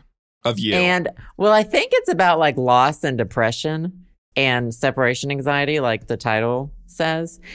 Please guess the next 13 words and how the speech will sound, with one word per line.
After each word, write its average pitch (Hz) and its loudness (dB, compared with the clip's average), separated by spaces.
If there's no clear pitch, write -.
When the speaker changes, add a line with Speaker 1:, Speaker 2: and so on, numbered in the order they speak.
Speaker 2:
Like, 180 2
I 180 6
Speaker 1:
Mm-hmm. 127 -2
Speaker 2:
think 220 2
it 196 0
gets, 160 0
it's - -4
like, 123 -2
it's 151 -4
like 110 -2
for, 147 -2
it 139 -2
gets, 151 -4